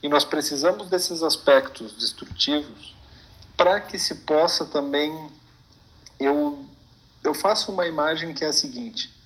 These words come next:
eh, nós precisamos ir criando conexões e barreiras com o mundo, com as pessoas. E, e muitas vezes, eh, vou dizer assim,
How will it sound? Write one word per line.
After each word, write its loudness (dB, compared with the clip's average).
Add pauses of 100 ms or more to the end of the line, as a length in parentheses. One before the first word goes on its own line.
(540)
eh, 0
nós 2
precisamos -2
ir -6
criando -2
conexões 0 (460)
e -2
barreiras 2 (880)
com 0
o -4
mundo, 0
com -2
as 0
pessoas. 0 (600)
E, 2
e -4
muitas 0
vezes, -2
eh, 0 (100)
vou -4
dizer 0
assim, -2